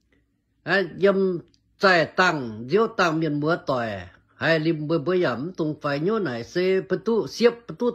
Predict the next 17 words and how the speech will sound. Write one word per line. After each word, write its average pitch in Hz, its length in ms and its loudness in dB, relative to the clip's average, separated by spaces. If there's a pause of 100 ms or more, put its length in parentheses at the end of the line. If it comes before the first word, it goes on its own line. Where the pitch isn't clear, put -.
(100)
tổn, 127 260 0
ai 151 220 -4
yam 185 120 0
mới 202 100 0
hiu. 196 420 -2 (840)
Ai 190 220 -2
thiên 180 160 4
hùng 156 280 0
con 190 380 0
bữa 143 140 0 (160)
yam. 185 300 -2 (1120)
Ai 175 200 0
mảng 131 360 -2
chế 214 100 2
mình. 190 460 0 (720)
Ai 190 180 -2
mà 180 260 2